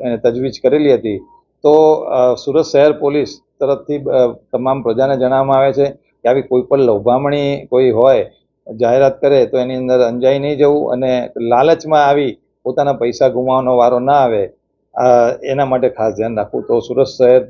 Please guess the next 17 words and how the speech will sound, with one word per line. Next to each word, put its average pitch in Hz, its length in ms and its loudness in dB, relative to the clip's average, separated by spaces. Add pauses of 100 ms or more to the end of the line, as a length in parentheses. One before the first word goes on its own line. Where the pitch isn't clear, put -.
(100)
પોલીસ 131 340 -6
તરફથી 127 260 -8
પણ 127 180 -10
જણાવવામાં 120 440 -2
આવે 135 180 2
છે 107 160 -2 (380)
કે 117 60 -2
આવી 127 160 0
લ-, 117 400 -4
લાલચવાળી 131 640 2
જ્યારે 123 300 0
વસ્તુ 120 320 -4
તમારે 123 320 -6
ધ્યાનમાં 113 400 -4
આવે 127 140 0
ત્યારે 120 240 2
અચૂક 113 400 -4